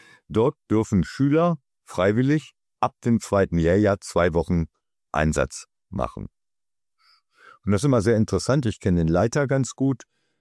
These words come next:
dort. Äh, der sagt dann, das ist immer ganz toll, wie sich die Schüler verändern in den zwei Wochen. Die ersten drei Tage schauen sie mit Rufe, „Wann, wann geht's los? Was muss ich machen?“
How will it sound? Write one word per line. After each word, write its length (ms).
dort. 420
Äh, 380
der 100
sagt 260
dann, 120
das 140
ist 100
immer 180
ganz 320
toll, 380
wie 140
sich 220
die 120
Schüler 360
verändern 460
in 160
den 140
zwei 300
Wochen. 320
Die 80
ersten 320
drei 200
Tage 360
schauen 260
sie 120
mit 160
Rufe, 400
„Wann, 240
wann 160
geht's 200
los? 280
Was 160
muss 220
ich 140
machen?“ 420